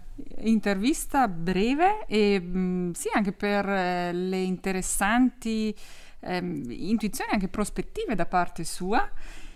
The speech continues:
Speaker 2: E ci incontreremo sicuramente alla Fiera Hotel, dove potremo poi approfondire anche, eh, la nostra conversazione dal vivo. Eh, non vedo l'ora, l'associazione Sommelier sarà anche presente sul nostro stand dell'associazione Albergatori, e per cui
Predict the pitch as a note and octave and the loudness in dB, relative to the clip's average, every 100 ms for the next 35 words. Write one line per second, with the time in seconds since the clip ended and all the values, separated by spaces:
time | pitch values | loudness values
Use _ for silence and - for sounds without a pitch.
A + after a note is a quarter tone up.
0 | - - G#3+ G#3 C#4 C4+ C#4 A#3 G#3 C4 | -10 0 0 4 6 8 6 4 2 4
1 | F4+ - - - C#4 A3+ G#3+ A#3 A#3 A3 | 2 2 0 2 4 6 6 4 4 2
2 | G3 F3 E3 - F3+ F3 E3+ E3 D#3+ - | 2 2 0 0 0 2 0 0 -2 0
3 | G#3+ F#3 E3+ - - C#4 E4 G#3+ F#3+ F#3+ | 2 2 0 -2 0 2 0 0 0 0
4 | F#3+ F3+ F#3+ G3+ A3 F#3 - F#3+ F3+ G3+ | 0 0 -4 0 0 2 2 2 2 -2
5 | - G3 - F#3+ F3+ F#3 D4+ G#3 E3 F3+ | 0 -2 -2 -2 0 2 2 2 2 2
6 | F#3+ - F#3+ F3 E3+ - E3+ D#3+ E3+ F#3 | 0 -2 0 0 -2 0 0 0 0 0
7 | - F#3 - F#3 F3 - E3+ - G#3 G3 | 0 -4 -2 -2 -2 -4 -6 -2 0 2
8 | D#3+ D#3 D#3+ F3 A#3+ F#4+ - - - - | 0 -2 -6 -2 0 0 -4 -10 -10 -10
9 | - - - - G3 G3+ G3 F#3+ F#3 A3 | -12 -14 -14 -8 0 2 4 2 2 4
10 | A3+ G3+ F3+ A3+ D#4+ F4+ C4 - A3 G3+ | 4 4 4 4 2 2 2 2 -2 -2
11 | F#3+ A#3+ A#3 - G#3+ G3+ E3+ E3+ A3 C4+ | -2 0 0 2 2 2 2 2 2 0
12 | - F#3+ F#3+ F#3 G3 G3 - F3+ G#3 A3 | 0 4 6 6 2 -2 -2 0 2 2
13 | G3 F3+ - F#3 E3+ E3+ G3 D4+ - G3+ | 0 -4 -4 -2 0 0 0 2 0 -2
14 | - G3+ F#3 F3+ F3+ F3 E3+ F3 F3+ E3+ | -2 -2 -2 -2 -4 -4 -4 -6 -6 -6
15 | G3+ F#3 E3 E3+ E3+ E3+ - F#3+ C4 C#4 | -2 -2 -2 -2 -2 -4 -2 -2 -2 -4
16 | G#3+ F#3 - G#3 A3 | -4 -4 -2 -2 -2